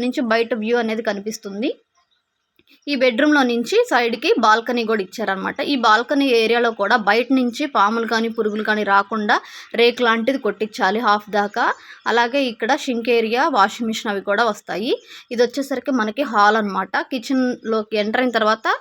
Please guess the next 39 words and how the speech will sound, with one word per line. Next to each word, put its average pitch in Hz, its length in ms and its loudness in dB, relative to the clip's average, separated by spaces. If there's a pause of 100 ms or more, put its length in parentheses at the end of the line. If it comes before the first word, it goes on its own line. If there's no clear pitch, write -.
(340)
రైట్ 247 260 0
సైడ్ 269 240 2
కిచెన్, 277 380 -2
కిచెన్లో 277 400 0
నుంచి 254 180 -4 (100)
హాల్ 208 260 4
అనమాట. 190 260 -2 (120)
ఈ - 100 0
హాల్‌లో 262 280 4 (100)
మిడిల్ 247 340 0
పార్ట్‌లో 262 280 0 (100)
టీవీ 240 320 -4
యూనిట్ 220 280 -2
అనేది 208 300 -6
ఇచ్చారు. 202 340 -6 (520)
చూస్తున్నారు 240 420 -2
కదా, 220 180 0
ఇది 220 100 -4
వచ్చేసరికి 240 440 -6 (100)
టీవీ 233 300 -4
యూనిట్. 214 280 -4
ఈ 277 140 -2
టీవీ 277 240 -2
యూనిట్ 277 320 0
కూడా 262 100 2 (100)
ఓపెన్గా 262 400 2
కాకుండా 233 460 2
ఇలాగా 214 280 2 (120)
పాత 233 220 6 (120)
మోడల్గా 226 440 0
కట్టేశారనమాట. 202 720 -2 (180)
మేము 240 180 0
వచ్చేసరికి 269 500 -4
ఇది 240 140 -4
మొత్తం 220 220 -4 (100)
పడగొట్టేసేసి 220 800 -2 (580)
నీట్గా 269 400 0 (140)
ఒక 254 120 -6 (520)
చెక్క 247 220 -4